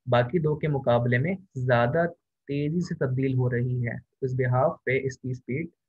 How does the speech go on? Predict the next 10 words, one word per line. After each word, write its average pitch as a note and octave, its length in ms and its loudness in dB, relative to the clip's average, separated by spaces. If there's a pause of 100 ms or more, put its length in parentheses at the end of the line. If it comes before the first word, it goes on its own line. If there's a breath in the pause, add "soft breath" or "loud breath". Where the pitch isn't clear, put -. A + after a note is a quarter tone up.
(300)
आपको - 560 -2
नजर B2 220 0
आएगी A#2 360 0 (520)
ज्यादा A#2 260 2
और C3 340 -2
इसमें C#3+ 260 -2
acceleration B2+ 840 -2
भी D#3 100 -2
होगा B2+ 300 0
ज्यादा G2+ 320 -8